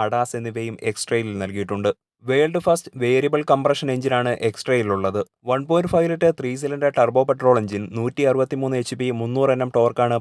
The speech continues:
പരമാവധി പ്രൊഡ്യൂസ് ചെയ്യുന്നത്. ലോഡിനനുസരിച്ച് എഞ്ചിന്റെ പെർഫോമൻസും എഫിഷ്യൻസിയും ഒപ്റ്റിമൈസ്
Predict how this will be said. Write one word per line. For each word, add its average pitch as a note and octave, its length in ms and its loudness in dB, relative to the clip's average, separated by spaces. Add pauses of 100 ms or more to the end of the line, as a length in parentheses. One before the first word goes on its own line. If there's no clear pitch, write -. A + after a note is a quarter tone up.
പരമാവധി A#2+ 560 0
പ്രൊഡ്യൂസ് G2+ 300 -2
ചെയ്യുന്നത്. G2+ 320 -2 (240)
ലോഡിനനുസരിച്ച് E3+ 840 2 (200)
എഞ്ചിന്റെ C#3 380 -4
പെർഫോമൻസും C3+ 640 -2 (160)
എഫിഷ്യൻസിയും B2+ 560 -4 (120)
ഒപ്റ്റിമൈസ് B2 500 -6